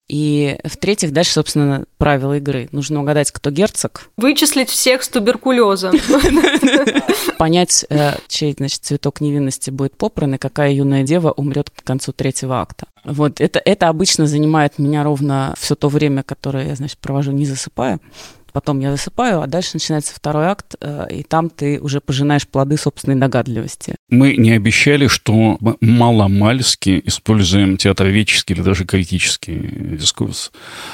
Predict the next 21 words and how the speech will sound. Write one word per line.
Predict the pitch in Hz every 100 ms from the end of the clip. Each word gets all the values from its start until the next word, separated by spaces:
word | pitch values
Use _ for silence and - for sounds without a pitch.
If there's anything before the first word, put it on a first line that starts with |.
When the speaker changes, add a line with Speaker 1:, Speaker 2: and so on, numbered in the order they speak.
| -
Speaker 3:
Мы, | - 101 113 139
э, | 147
болтаем | 107 101 95 87 95 98 95 110 101 95
о |
том, | - 113 123 107 95
что | - 104
нам | 98
понравилось, | 98 101 104 113 104 98 90 - - -
э, | 95 92 92 92 85 87 90
что | - 101
на | 98
нас | 90 -
произвело | 95 90 92 92
впечатление. | 92 95 - - 107 117 98 - - - - -
И | 107
о | 104
школе | - - 123 113 87 -
мы | 92
говорим | 95 95 95 92
об | 90
опере. | 151 110 85 76